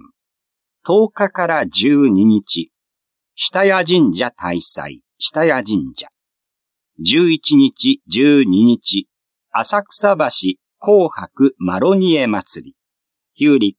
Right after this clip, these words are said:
ク浅草橋ビル周辺です。十五日から十九日、さつきフェスティバル、上野公園噴水前広場です。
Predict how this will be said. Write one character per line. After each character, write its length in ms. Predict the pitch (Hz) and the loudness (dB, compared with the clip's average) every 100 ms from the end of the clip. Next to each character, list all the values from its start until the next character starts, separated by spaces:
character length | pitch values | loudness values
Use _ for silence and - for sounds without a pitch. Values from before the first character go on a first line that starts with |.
| _ | _
ク 240 | 135 139 - | -2 -2 -2
浅 340 | 101 - - | -4 -4 -6
草 260 | - 147 139 | -6 -4 -2
橋 260 | 127 - | -2 -2
ビ 140 | 123 104 | -2 0
ル 100 | 139 | -2
周 200 | - 73 | -2 -8
辺 180 | - 58 | -14 -16
で 80 | - | -8
す。 220 | - - _ _ _ _ _ _ _ _ _ _ _ 190 | -8 -8 _ _ _ _ _ _ _ _ _ _ _ -10
十 320 | - 208 240 202 | -2 2 2 2
五 160 | 185 | 2
日 260 | 170 151 - | 2 0 -2
か 120 | 135 | -4
ら 140 | 123 | -4
十 400 | 95 147 196 143 | -2 0 2 2
九 180 | 101 160 | 0 0
日、 440 | 135 101 - 82 _ _ _ | 0 0 -6 -8 _ _ _
さ 240 | - 127 120 | -6 -6 -6
つ 180 | - | -8
き 240 | - 214 202 | -6 -4 -4
フ 160 | - | -4
ェ 20 | 175 | -4
ス 140 | - | -4
テ 80 | 110 | -6
ィ 60 | |
バ 100 | 73 | -6
ル、 140 | - _ _ _ _ _ _ _ _ | -12 _ _ _ _ _ _ _ _
上 200 | 110 139 | -2 2
野 160 | 175 165 | 2 0
公 320 | - 165 135 | 2 2 4
園 180 | 95 98 _ - | 2 0 _ -4
噴 180 | 165 196 | -2 -2
水 340 | - 156 139 | -2 0 2
前 240 | 110 104 | 0 -4
広 240 | 95 87 - | -6 -10 -14
場 80 | - | -14
で 100 | - | -10
す。 240 | - | -10